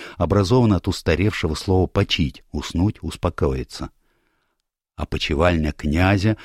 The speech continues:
слабо освещалась двумя свечами. Князь, весь в чёрном, стоял у окна, спиной к ней. Добрава, сжав кулачки, застыла было у двери, словно надеясь на какое-то чудо.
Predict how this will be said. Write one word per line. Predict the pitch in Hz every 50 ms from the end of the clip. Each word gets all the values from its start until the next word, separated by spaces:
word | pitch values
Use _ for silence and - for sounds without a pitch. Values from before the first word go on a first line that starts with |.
| - - -
слабо | - - - 80 82 82 82 95 101 104 107 113
освещалась | 107 - - 98 87 - - - 78 76 82 82 85 85
двумя | 85 80 82 80 73 76 76
свечами. | - - 76 69 - - - 67 64 64 64 60 - _ _ _ _ _ _ _ -
Князь, | - - 71 80 87 92 - -
весь | 76 80 76 -
в | - -
чёрном, | - - 80 73 80 80 78 90 92 92 87 - _ _ _ _
стоял | - - - - 71 76 80 80 78 78
у | 76
окна, | 71 - - - 80 82 80 71 - _ _ _ _ _
спиной | - - - 82 78 76 71 69
к | - -
ней. | 71 64 64 - - _ _ _ _ _ - - - - -
Добрава, | - 82 95 78 71 90 92 107 113 113 113 110
сжав | 90 76 80 - - 110 104 -
кулачки, | - - 104 98 98 - - - - 123 127 120 - - - -
застыла | - 85 - 127 120 - - - - 147 139 123 117 104
было | 90 110 113 110 107 107
у | 104 101
двери, | 95 101 110 117 113 123 151 160 151 - - - - -
словно | - - - - - - 113 117 120 123 135 127 120 127 131 123
надеясь | 120 123 120 110 110 107 123 127 120 120 110 - -
на | 120 110
какое-то | - - 104 - - 120 110 107 104 - 110
чудо. | 98 - - - 104 87 85 73 78 78 71